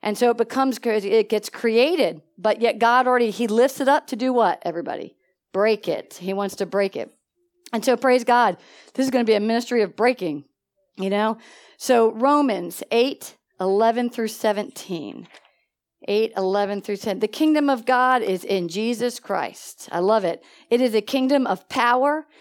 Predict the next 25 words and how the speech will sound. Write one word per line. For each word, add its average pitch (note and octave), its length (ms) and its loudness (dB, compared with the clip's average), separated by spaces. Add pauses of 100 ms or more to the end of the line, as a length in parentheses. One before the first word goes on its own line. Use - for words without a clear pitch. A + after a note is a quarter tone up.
(140)
It's G3+ 160 0
a F#3+ 60 -4
kingdom A3+ 400 -2
of F3+ 180 -6
peace. E4 480 -2 (320)
And G#3 160 -2
how B3+ 140 2
do C4+ 60 0
you C4 120 0
know C4 100 2
you A#3 160 2
have C4+ 280 0
it? F4+ 200 0 (300)
There B3 180 4
is G#3+ 120 0
righteousness. A#3+ 640 -2
That - 160 -4
right E4+ 280 0
standing D4+ 500 0
in D4 120 2
God C#4 360 0 (100)
is G3 180 -6
knowing G3+ 420 -4
you're F3 120 -8
forgiven. E3 500 -10